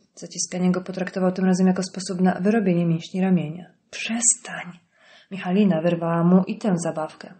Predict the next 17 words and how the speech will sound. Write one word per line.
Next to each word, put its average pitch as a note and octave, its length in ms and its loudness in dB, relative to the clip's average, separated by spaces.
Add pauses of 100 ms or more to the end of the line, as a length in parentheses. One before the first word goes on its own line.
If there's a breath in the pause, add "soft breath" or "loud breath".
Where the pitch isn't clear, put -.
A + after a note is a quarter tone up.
"To - 80 -16
wszystko - 280 -8
przestaje B3+ 400 -6
mi B3 100 0
się A#3+ 120 -4
podobać. F3 520 -10 (380 loud breath)
Julia A3 320 0
wie A3+ 180 2
więcej G#3+ 340 -2
ode A3+ 220 0
mnie, G3+ 320 0
a G#3+ 80 -8
to - 140 -14
doprowadza A3 480 -6
mnie A3 140 2
do A#3 120 -4
szału". E3+ 400 -8